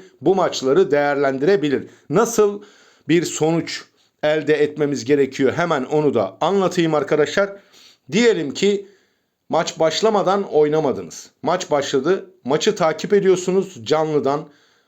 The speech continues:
ve gördüğünüz üzere zayıf olan takım, yani favori olmayan takımın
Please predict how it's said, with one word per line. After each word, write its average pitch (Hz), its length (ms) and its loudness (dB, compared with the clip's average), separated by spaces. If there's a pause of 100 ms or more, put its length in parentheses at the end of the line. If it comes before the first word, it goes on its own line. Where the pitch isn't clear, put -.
(140)
ve 160 80 2
gördüğünüz 175 720 2
üzere 170 560 0 (160)
zayıf 202 440 0
olan 139 360 0
takım, 95 380 -6
yani 147 340 0
favori 165 400 2
olmayan 185 560 0
takımın 151 520 -2